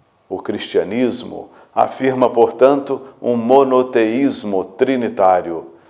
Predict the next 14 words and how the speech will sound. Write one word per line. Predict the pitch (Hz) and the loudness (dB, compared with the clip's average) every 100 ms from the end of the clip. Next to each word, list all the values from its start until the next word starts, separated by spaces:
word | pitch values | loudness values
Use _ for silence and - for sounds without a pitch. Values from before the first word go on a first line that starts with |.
| _ | _
Deus | 90 110 123 107 - - | -2 4 4 2 -4 -4
que | 101 | -4
é | |
Pai, | - - 107 110 107 90 80 - _ _ _ | -4 0 4 6 4 0 -8 -18 _ _ _
Deus | - 117 113 107 - - | -4 0 0 -2 -8 -10
Filho, | - 123 127 101 92 82 - - | -4 -2 -2 -2 -6 -8 -16 -8
Deus | 101 107 101 | -2 -2 -2
Espírito | 92 - - 87 87 - | -8 -10 -12 -12 -14 -14
Santo. | - - - - - - _ _ _ _ - - - | -10 -10 -12 -18 -20 -20 _ _ _ _ -20 -20 -6
A | 95 | -6
presença | 101 95 92 107 104 - | -2 -2 0 -2 -2 -8
do | 90 | -8
Espírito | 92 - 101 90 - | -8 -8 -10 -12 -12
Santo | - 117 123 120 | -2 2 2 -2